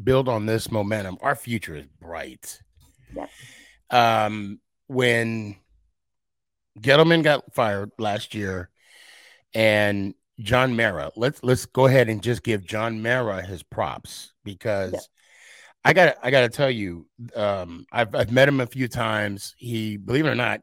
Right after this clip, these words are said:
Speaker 1: I believe he's down to earth. Um, he's great with the fans, signs autographs and, and whatnot. But for me, he really, uh, like, raised above the rest. I, I mean, really set the standard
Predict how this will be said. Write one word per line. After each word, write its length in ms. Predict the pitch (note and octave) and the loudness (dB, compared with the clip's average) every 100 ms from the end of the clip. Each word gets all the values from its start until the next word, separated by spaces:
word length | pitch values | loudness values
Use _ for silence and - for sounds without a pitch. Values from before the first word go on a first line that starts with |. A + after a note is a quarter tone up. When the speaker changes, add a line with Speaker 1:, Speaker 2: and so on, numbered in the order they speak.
| G2 | -4
Speaker 1:
I 160 | A2+ | 0
believe 320 | D3+ C3 A2 | 0 0 -2
he's 180 | G#2 G#2 | -6 -10
down 280 | G2 A2 G#2+ | -2 0 0
to 60 | G2+ | -4
earth. 500 | A#2 G#2+ G2+ G2 _ _ _ _ _ _ _ _ A2 | -2 0 -2 -6 _ _ _ _ _ _ _ _ -4
Um, 520 | A2 G#2+ G#2+ G2+ G#2 | 0 0 0 -2 -8
he's 220 | A#2 G2 | -8 -10
great 320 | A2+ B2+ C3+ | -6 -2 -2
with 160 | A#2+ G#2 | -4 -16
the 80 | - | -12
fans, 720 | B2 A2 G2+ G2 G2+ - - | -6 -6 -6 -8 -14 -16 -16
signs 380 | - A2+ A#2 A2 | -12 -6 -6 -6
autographs 800 | A#2 A2 G#2+ G#2 G#2 G#2+ - G#2+ | -8 -8 -6 -2 0 0 -2 -10
and, 200 | F#2 G#2 | -10 -10
and 200 | G2+ G2 | -10 -4
whatnot. 500 | G2+ G2+ G2 F#2 F2+ _ _ _ _ _ _ _ _ | -4 -4 -10 -10 -12 _ _ _ _ _ _ _ _
But 300 | A#2+ B2 A#2+ _ _ | 0 2 0 _ _
for 180 | C3+ A#2+ | -2 0
me, 680 | A#2+ D#3 F3+ C3+ A#2 G#2 - _ _ _ | 0 2 2 2 -2 -8 -14 _ _ _
he 220 | - B2+ | -6 -6
really, 760 | A2+ A#2+ F#3+ F#3 C#3+ A#2+ G2+ - _ _ _ - | -4 0 2 2 -2 -6 -10 -18 _ _ _ -6
uh, 460 | A#2+ G#2 F#2+ F2+ E2+ | -4 -4 -6 -10 -12
like, 160 | G2+ F2+ _ | -14 -16 _
raised 640 | - A2+ B2+ B2 A#2+ G#2+ | -14 -4 -2 -2 -6 -10
above 400 | A2 A#2 A2+ G2+ | -6 -2 -2 -4
the 80 | G2 | -14
rest. 600 | G2+ B2+ G#2+ F2 - _ | -6 -2 -2 -4 -14 _
I, 100 | G2+ - | -16 -12
I 60 | A2+ | -8
mean, 140 | A2+ | -4
really 240 | D3 D3 A#2 | -2 -2 -4
set 260 | - C#3 | -6 -8
the 80 | F#2+ | -10
standard 580 | - B2 C3+ G#2+ F2+ | -8 -2 -2 -4 -10